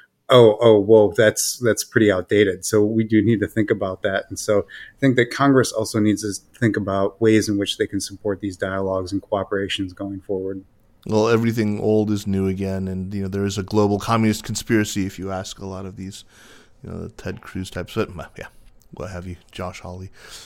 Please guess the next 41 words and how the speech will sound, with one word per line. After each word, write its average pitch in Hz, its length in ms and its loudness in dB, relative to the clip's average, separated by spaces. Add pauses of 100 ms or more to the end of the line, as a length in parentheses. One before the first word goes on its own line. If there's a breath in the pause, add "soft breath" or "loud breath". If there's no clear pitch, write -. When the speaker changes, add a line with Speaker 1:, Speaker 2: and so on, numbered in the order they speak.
(540 loud breath)
Speaker 2:
Um, 147 400 6 (240)
two 202 160 6
more 190 240 10
things, 110 380 0
these 110 240 2
things. 101 200 -2
Climate 135 360 2
change 98 320 -2
is 95 100 -8
the - 80 -10
next 98 300 -6
major 98 280 -2
one. 92 400 -4
Uh, 95 220 -2
Susan, 135 340 -2
I'd 101 140 0
love 110 160 0
to, 107 120 -2
to 104 260 -8
hear 101 120 -4
your 101 380 0
take 98 320 -8
on, 90 220 -4
uh, 90 260 -4
how, 110 480 2
you 104 100 -2
know, 95 400 -2
we, 104 300 -4 (100)
look, 160 220 -4
look, - 160 -14
we 98 140 -6 (240)
all 104 180 -2
heard 98 180 -2
the 95 60 -10
stories 98 320 -4
about 90 220 -6
cop - 240 -10
fifteen 92 320 -10
in 90 60 -10
Copenhagen, 92 720 -10
and 87 220 -10